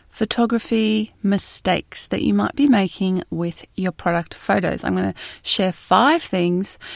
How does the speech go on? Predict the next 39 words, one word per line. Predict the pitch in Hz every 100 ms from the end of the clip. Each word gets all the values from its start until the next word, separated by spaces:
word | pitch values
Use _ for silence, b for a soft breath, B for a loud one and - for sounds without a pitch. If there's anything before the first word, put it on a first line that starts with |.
| B
that | -
you | 196
need | 202 202
to | 190
look | 196 -
for | - 190 185 180 B B B _
and | 196 190 190
make | 294
sure | - 247
you're | 202
not | 196 220 320 -
doing | 190 170 - - 170 _ _
when | 196 190 175
it | 165
comes | - 156 165 180 - -
to | 214
taking | - 165 - 165 -
your | 196 165
product | - - - -
photos. | - 277 254 - - - B B B B B B -
Uh, | 190 202 196 - -
I've | 208
also | 214 233 247 220 214
covered | - 220 202
this | 208 202
in | 196
the | 190
last | 190 185 -
few | 220 208
episodes, | 208 202 - 226 277 -
so | 196
if | 185 190
you've | 185
missed | 196 214 -
them, | 190 190 190
I | - 190
did | 185 -
one | 185 180
on | 190 180 180